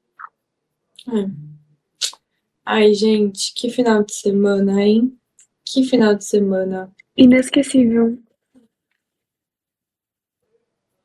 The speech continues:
Speaker 1: Sim. Eu vi muito isso, eu dou total apoio. Tem que dar uma cidadania brasileira ao Liam Lawson.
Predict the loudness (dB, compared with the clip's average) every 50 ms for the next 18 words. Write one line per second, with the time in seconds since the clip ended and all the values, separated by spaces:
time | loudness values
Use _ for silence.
0 | _ _ _ _ _ _ -20 _ -12 -8 -6 -2 2 4 4 4 2 0 -4 -8
1 | _ _ _ _ _ _ _ -20 _ _ _ _ _ _ _ _ _ _ _ 0
2 | 2 2 2 2 0 0 0 2 2 2 0 -2 -4 -2 0 2 2 0 0 0
3 | 0 0 0 2 0 0 0 0 -2 0 0 0 0 0 -2 -4 -4 -4 -4 -4
4 | -6 -6 -4 -4 -4 -4 -4 -6 -6 -4 -4 -4 -4 -4 -4 -2 -2 -2 -2 -2
5 | -2 -2 -2 -2 -2 -2 -2 0 0 0 0 -2 -4 -4 -4 -4 -4 -4 0 0
6 | 0 -2 -2 -8 -8 -8 -8 -8 -12 -12 -10 -8 -8